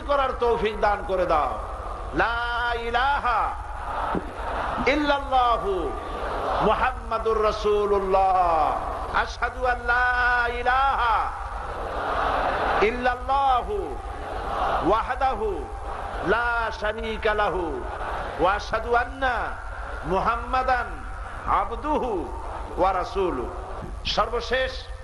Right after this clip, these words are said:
ইসলাম আর রাজনীতি আলাদা বলে যে প্রচারণা, অপপ্রচার, পত্রপত্রিকায়, রেডিও, টেলিভিশনে, নাটকে বিভিন্নভাবে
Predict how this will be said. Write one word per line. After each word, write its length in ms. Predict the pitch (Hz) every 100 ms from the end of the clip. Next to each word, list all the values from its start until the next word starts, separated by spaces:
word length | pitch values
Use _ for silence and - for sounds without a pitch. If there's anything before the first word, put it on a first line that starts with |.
| - - - - 190
ইসলাম 320 | 196 - 269 269
আর 60 | 254 240
রাজনীতি 400 | 226 - 226 233 226
আলাদা 260 | 233 240 226
বলে 220 | 220 208 160 - - - - - - 135
যে 120 | 196 190 180 160 - - -
প্রচারণা, 500 | 196 220 254 254 233 220
অপপ্রচার, 540 | 220 220 220 233 208 - -
পত্রপত্রিকায়, 880 | - 214 214 226 220 220 214 190 190
রেডিও, 200 | 190 202 196
টেলিভিশনে, 580 | 208 208 226 240 220 156 - - - 139 170
নাটকে 420 | 208 208 226 214 185
বিভিন্নভাবে 580 | 190 269 262 233 220 226